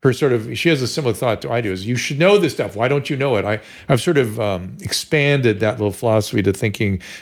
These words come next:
not only should you know it, you should have access to things you need cheaply and easily that you could easily understand how to use on your own without going to the emergency room or the urgent care or tele-, even telehealth,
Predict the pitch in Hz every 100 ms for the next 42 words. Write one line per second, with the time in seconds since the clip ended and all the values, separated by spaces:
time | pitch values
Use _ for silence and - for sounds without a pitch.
0 | - 151 180 156 143 120 123 131 147 117
1 | 117 113 139 127 - 113 135 - - 104
2 | - 104 110 101 107 104 110 101 - -
3 | 143 139 131 110 104 101 - 131 127 120
4 | 107 101 104 - 113 113 135 - 151 147
5 | 139 131 117 107 - 117 104 92 - -
6 | - 123 120 117 120 131 123 131 113 113
7 | 110 107 120 120 113 104 104 110 113 -
8 | - _ 131 135 143 147 156 165 151 -
9 | 127 107 104 117 139 151 156 135 113 117
10 | 104 107 113 117 - 160 160 165 165 202
11 | 165 165 170 139 120